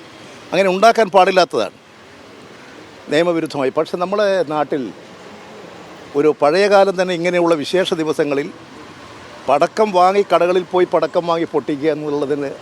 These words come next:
അപ്പുറം സ്വമേധയാ തന്നെ ഇത്തരം ഒക്കെ പടക്കം ഉണ്ടാക്കിയിട്ട് പടക്കം പൊട്ടിക്കുന്ന സ്ഥിതി ഉണ്ടായിരുന്നു. വെണ്ടിട്ടായിൽ യഥാർത്ഥത്തിൽ ഒരു തരത്തിലുള്ള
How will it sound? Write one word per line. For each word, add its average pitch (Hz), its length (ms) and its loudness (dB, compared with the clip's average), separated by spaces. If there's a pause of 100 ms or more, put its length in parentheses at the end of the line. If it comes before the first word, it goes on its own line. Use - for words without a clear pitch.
അപ്പുറം 127 300 -6 (760)
സ്വമേധയാ 208 540 0
തന്നെ 180 220 0
ഇത്തരം 165 220 2 (320)
ഒക്കെ 151 200 0
പടക്കം 147 300 0
ഉണ്ടാക്കിയിട്ട് 139 500 -2 (240)
പടക്കം 131 320 -2
പൊട്ടിക്കുന്ന 120 420 -4
സ്ഥിതി 113 260 -2
ഉണ്ടായിരുന്നു. 98 380 -6 (840)
വെണ്ടിട്ടായിൽ 180 680 2
യഥാർത്ഥത്തിൽ 160 560 0 (1040)
ഒരു 185 180 4
തരത്തിലുള്ള 160 420 2